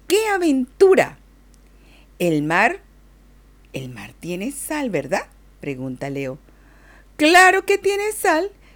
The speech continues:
contesta Sofía. "Es por eso que la gente también va en bote", dice Leo.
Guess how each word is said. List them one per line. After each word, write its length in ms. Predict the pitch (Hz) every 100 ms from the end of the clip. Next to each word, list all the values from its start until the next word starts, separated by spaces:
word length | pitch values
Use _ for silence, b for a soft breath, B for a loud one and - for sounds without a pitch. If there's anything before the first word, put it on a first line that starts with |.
| -
contesta 560 | 359 359 - 165 - 175
Sofía. 560 | 214 247 339 294 170 - - - B B B -
"Es 160 | 180
por 180 | - 349
eso 360 | 302 247 - - -
que 120 | 403 440
la 160 | 440
gente 440 | 320 220 196 339 - B B -
también 580 | 175 147 143 156 277 240
va 200 | 160 165
en 220 | 180 165
bote", 400 | 151 214 - 135 - b b b b - - - -
dice 400 | 147 151 139 143
Leo. 400 | 139 165 151 139